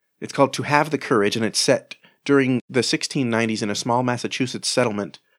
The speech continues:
And it's the story of a young man named Isaac Bradley who's taken captive by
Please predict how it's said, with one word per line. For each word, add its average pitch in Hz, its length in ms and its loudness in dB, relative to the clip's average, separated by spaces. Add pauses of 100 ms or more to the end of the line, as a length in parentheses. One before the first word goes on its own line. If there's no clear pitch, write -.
And 127 160 0
it's 127 140 -4
the 127 80 -6
story 139 400 4
of 113 280 2
a 110 180 0
young 123 240 0
man 120 240 0
named 113 260 -2
Isaac 120 340 -2
Bradley 120 440 2
who's 107 200 -4
taken 110 300 -8
captive 110 460 -4
by 92 340 0